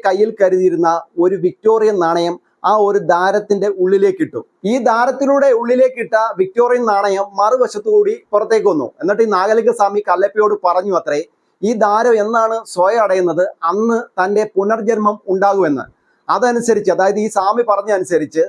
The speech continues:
ഈ ഒരു ബൈബിളിലെ ദാരം സ്വയം അടഞ്ഞുകൊണ്ടിരിക്കുകയാണ് എന്നാണ് ക്ഷേത്ര അധികാരികൾ അവകാശപ്പെടുന്നത്. ദ്വാരം കാരണം കാണാൻ കഴിയാതിരുന്ന അക്ഷരങ്ങൾ വീണ്ടും കാണുവാൻ കഴിയുന്നു എന്ന് ക്ഷേത്ര അധികാരികൾ അവകാശപ്പെടുന്നു. ദാരത്തിന്റെ വ്യാസം ക്ഷേത്രത്തിലെ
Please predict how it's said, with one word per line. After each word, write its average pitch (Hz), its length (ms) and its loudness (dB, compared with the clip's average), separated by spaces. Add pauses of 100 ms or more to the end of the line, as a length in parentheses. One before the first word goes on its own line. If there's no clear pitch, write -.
(380)
ഈ 185 80 -2 (100)
ഒരു 233 80 0
ബൈബിളിലെ 208 520 0
ദാരം 190 400 0 (220)
സ്വയം 202 340 2 (220)
അടഞ്ഞുകൊണ്ടിരിക്കുകയാണ് 196 1000 0 (180)
എന്നാണ് 170 320 0 (180)
ക്ഷേത്ര 208 380 -2 (100)
അധികാരികൾ 180 560 0 (160)
അവകാശപ്പെടുന്നത്. 175 760 -2 (200)
ദ്വാരം 220 460 2
കാരണം 247 460 0
കാണാൻ 220 360 0
കഴിയാതിരുന്ന 226 560 0
അക്ഷരങ്ങൾ 214 420 0 (140)
വീണ്ടും 220 360 0
കാണുവാൻ 208 380 0
കഴിയുന്നു 202 380 -2
എന്ന് 190 260 -2 (140)
ക്ഷേത്ര 202 300 0 (100)
അധികാരികൾ 190 500 2 (100)
അവകാശപ്പെടുന്നു. 185 680 0 (460)
ദാരത്തിന്റെ 240 520 2
വ്യാസം 214 520 0 (160)
ക്ഷേത്രത്തിലെ 214 560 0